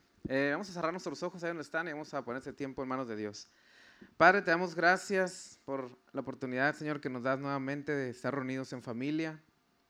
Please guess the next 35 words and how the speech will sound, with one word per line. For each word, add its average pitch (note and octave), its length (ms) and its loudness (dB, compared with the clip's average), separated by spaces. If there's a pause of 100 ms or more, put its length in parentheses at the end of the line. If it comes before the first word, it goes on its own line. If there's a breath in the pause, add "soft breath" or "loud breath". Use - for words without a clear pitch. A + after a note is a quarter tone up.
Gracias B2+ 240 -8
por A#2 140 -10
cada C3 180 0
joven C3 380 -6
aquí, B2+ 600 -8 (160)
ah, A2 440 -6
que A#2+ 60 -12
está B2 120 -14
sentado, C3 560 -2
Dios, C3 380 -8 (420 soft breath)
para B2 140 0
escuchar C3 360 -4
tu D3 120 -6
mensaje. D#3+ 640 0
Yo D3+ 80 -4
te D3 80 -10
pido D3 320 -4
que C3 140 -2
hables C#3 320 -2
a A#2+ 40 -10
través B2 320 -8
de B2 80 -10
mí, D#3 400 -8 (140)
que A#2 80 -8
puedas B2 220 -6
llevar A#2+ 240 -2
un B2 80 -8
mensaje B2+ 680 -6
de A#2 140 -8
paz, D3+ 460 0
un B2+ 80 -14
mensaje B2 500 -10
que, G#2+ 280 -10 (460 soft breath)
que A2+ 140 -8
traiga, B2 720 -2